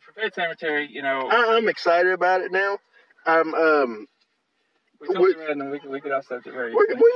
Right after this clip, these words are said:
Speaker 2: might change the name of this podcast, uh, uh, the Random Movie Show podcast or something like that.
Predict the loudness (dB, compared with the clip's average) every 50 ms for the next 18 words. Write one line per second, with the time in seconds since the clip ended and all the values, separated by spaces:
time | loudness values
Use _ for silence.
0 | 4 2 0 0 2 2 2 2 0 0 0 0 0 0 -2 -4 -2 0 0 0
1 | 2 2 0 0 0 -2 -2 0 2 4 4 4 4 2 0 -4 _ -20 -18 _
2 | -2 0 2 2 2 2 0 -2 -2 -2 -2 0 2 0 0 0 -2 -2 -2 -2
3 | -2 -4 -4 -4 -4 -4 -4 -8 -16 -20 -20 -20 -20 -20 _ _ _ _ _ _
4 | _ _ _ _ _ -20 -20 -20 -20 -16 -6 -4 -2 -2 -2 -2 -2 -2 -2 -2
5 | -4 -8 -10 -4 -4 -2 -2 -2 -4 -4 -4 -4 -6 -6